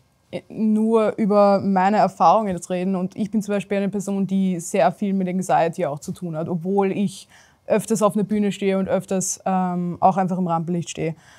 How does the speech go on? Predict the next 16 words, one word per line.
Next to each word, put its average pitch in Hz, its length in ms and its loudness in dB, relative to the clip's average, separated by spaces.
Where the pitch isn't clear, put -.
Und 196 140 0
das 208 100 2
ist 208 120 -2
für - 100 0
mich 226 240 4
auch 196 80 6
ein 202 180 0
wahnsinnig 208 360 4
großes 196 280 -2
Problem, 190 360 -2
da 190 80 2
mit 190 120 -2
Social 196 300 -4
Media 208 240 0
klarzukommen, 185 680 0
weil 185 400 4